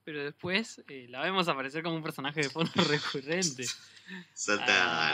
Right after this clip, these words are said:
Speaker 2: al mundo real.
Speaker 1: Sí, sí. Eh, bueno, Cray dijo que, que le preguntaron sobre esto en algún chat por ahí.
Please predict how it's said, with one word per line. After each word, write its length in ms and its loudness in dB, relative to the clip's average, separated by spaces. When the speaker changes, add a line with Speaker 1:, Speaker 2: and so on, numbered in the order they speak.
Speaker 2:
al 80 -6
mundo 180 -2
real. 240 4
Speaker 1:
Sí, 340 2
sí. 280 -6
Eh, 580 -6
bueno, 240 4
Cray 260 -2
dijo 300 -6
que, 600 -14
que 100 -16
le 100 -8
preguntaron 440 2
sobre 200 -2
esto 140 -8
en 80 -10
algún 300 -14
chat 320 -4
por 140 -14
ahí. 260 -8